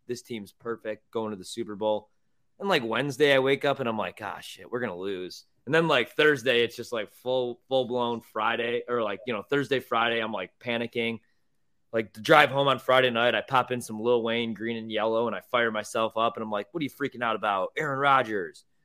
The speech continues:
And Saturday I wake up, and I'm, like, queasy and woozy, and I wanna throw up all over the place.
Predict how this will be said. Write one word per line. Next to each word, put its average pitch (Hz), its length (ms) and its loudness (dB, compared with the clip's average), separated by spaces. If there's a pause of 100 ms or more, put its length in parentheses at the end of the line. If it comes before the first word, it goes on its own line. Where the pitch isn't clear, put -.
(340)
And 120 80 -6
Saturday 117 500 2
I 110 60 2
wake 110 300 -2
up, 110 220 -2
and 92 80 -8
I'm, 95 100 -10
like, 85 280 -14 (220)
queasy 117 560 -2
and 90 140 -4
woozy, 110 340 -2
and 104 80 -2
I 101 60 -2
wanna 104 160 -4
throw 113 280 2
up 110 120 0
all 107 200 2
over 107 140 -2
the 107 100 -2
place. 107 480 0